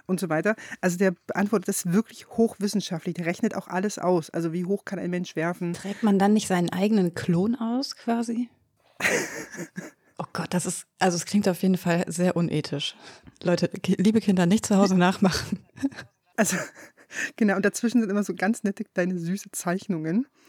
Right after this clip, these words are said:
Speaker 1: Ähm, <laughs> ja, also es sind einfach wirklich absurde Fragen und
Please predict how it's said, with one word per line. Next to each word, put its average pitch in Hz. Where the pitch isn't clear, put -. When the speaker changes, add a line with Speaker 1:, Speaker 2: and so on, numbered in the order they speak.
Speaker 1:
Ähm, 180
<laughs> -
ja, 156
also 196
es 202
sind 220
einfach 202
wirklich 202
absurde 190
Fragen 190
und 196